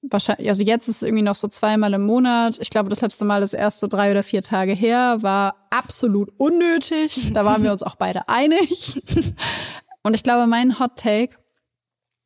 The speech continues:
für Dinge, die man im Streit auf jeden Fall beachten sollte, ich fand deins sehr schön. Was ich ganz wichtig finde, ist, keine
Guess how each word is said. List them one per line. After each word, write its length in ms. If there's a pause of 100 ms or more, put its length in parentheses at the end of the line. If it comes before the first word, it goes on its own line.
(220)
für 600
Dinge, 320
die 120
man 180
im 100
Streit 720
auf 120
jeden 280
Fall 240
beachten 480
sollte, 720 (380)
ich 80
fand 180
deins 260
sehr 160
schön. 460 (540)
Was 160
ich 160
ganz 220
wichtig 340
finde, 240
ist, 500 (400)
keine 640